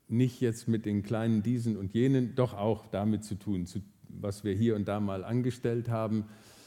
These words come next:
sondern zunächst mal, wenn die Bibel von der Sünde spricht, von dem, dass unser Leben nebenrausläuft, nicht klar mit Gott verbunden ist.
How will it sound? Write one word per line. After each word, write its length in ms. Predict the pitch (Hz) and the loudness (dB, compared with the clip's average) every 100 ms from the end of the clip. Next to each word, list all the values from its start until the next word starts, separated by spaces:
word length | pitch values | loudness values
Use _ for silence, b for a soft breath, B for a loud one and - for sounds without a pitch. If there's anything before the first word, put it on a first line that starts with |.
| B B _ _ _ _ _ _ _ _ _ _ _ | B B _ _ _ _ _ _ _ _ _ _ _
sondern 360 | 110 110 117 110 | -2 2 2 2
zunächst 600 | 117 107 123 135 - 123 | 2 2 2 0 -4 -4
mal, 400 | 117 113 110 98 | -2 -2 -2 -4
wenn 160 | 101 101 | -2 0
die 120 | 101 | 0
Bibel 380 | 101 117 113 101 | 0 -2 0 -2
von 280 | 110 101 95 | -2 0 0
der 100 | 95 | -2
Sünde 520 | - 110 123 123 117 | -4 -2 0 0 -2
spricht, 580 | - - 123 113 - - | -4 -6 -4 -4 -6 -8
von 200 | 104 98 | -4 -2
dem, 360 | 98 104 104 | -2 0 0
dass 420 | 98 95 - - | -2 -6 -12 -16
unser 300 | 101 95 101 | -10 -6 -4
Leben 640 | 87 92 117 113 107 104 B B B B | -4 -2 0 2 0 -2 B B B B
nebenrausläuft, 1300 | 104 135 139 120 110 147 147 - 104 98 90 - - | 0 0 0 -4 -4 -4 -6 -6 -4 -2 -2 -6 0
nicht 380 | 139 170 - - _ - | 0 0 -4 -20 _ -10
klar 400 | - 123 160 160 | -4 -2 -2 -2
mit 280 | 131 120 - | -2 -2 -4
Gott 280 | 139 - - b b | -6 -6 -16 b b
verbunden 640 | - 120 135 135 131 - 101 | -4 -2 0 -2 -2 -4 -6
ist. 400 | - - - | -6 -14 -20